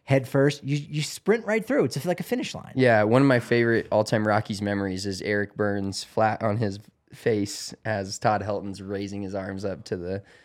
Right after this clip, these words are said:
Speaker 2: to the ceiling after that Diamondbacks win. Um, but yeah, th-, I, I, have they done a study on that as far as, like, oh, like, it's actually faster to sprint through it? Does it just feel faster to s-,
Speaker 1: I mean,
Speaker 2: to
Speaker 1: no,
Speaker 2: dive
Speaker 1: it,
Speaker 2: into
Speaker 1: it just, it just is. Like, you almost have to slow down to get your body lower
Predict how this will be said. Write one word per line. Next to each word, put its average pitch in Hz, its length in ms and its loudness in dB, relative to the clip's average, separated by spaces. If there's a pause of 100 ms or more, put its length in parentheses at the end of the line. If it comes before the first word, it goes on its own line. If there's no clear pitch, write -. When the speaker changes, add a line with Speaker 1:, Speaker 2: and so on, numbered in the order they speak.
(220)
Speaker 2:
to - 100 -2
the 107 80 -2
ceiling 107 400 -2
after 101 260 -2
that 98 220 -2
Diamondbacks 101 560 -4
win. 101 400 -4
Um, 104 300 0
but 110 120 4
yeah, 110 220 4
th-, 101 180 -4 (380)
I, 135 160 6 (380)
I, - 60 -2 (100)
have 160 120 2
they 165 120 4
done 180 160 2
a 214 40 0
study 156 360 4
on 175 160 0
that 180 260 0
as 127 140 -4
far 120 200 4
as, 117 120 2
like, 113 320 0
oh, 131 240 6
like, 110 400 -2
it's 117 200 -2
actually 117 340 0
faster 117 440 -2
to 120 220 -4
sprint - 420 -2
through 110 240 0
it? 143 260 -2 (380)
Does 127 120 2
it 127 80 -2
just 123 180 -2
feel 131 280 4
faster 104 440 -2
to 92 60 -8
s-, 95 60 0
Speaker 1:
I 160 60 4
mean, 190 160 8
Speaker 2:
to 156 60 6
Speaker 1:
no, 185 140 8
Speaker 2:
dive 143 180 4
Speaker 1:
it, 107 40 0
Speaker 2:
into 101 160 2
Speaker 1:
it - 40 0
just, - 240 0
it 139 100 0
just 143 240 0
is. 147 340 4
Like, 123 220 -2
you 156 120 2
almost 151 200 0
have 151 140 0
to 135 80 -6
slow 135 360 2
down 131 220 2
to 123 80 -2
get 120 140 -4
your 120 120 -4
body 117 260 0
lower 113 500 0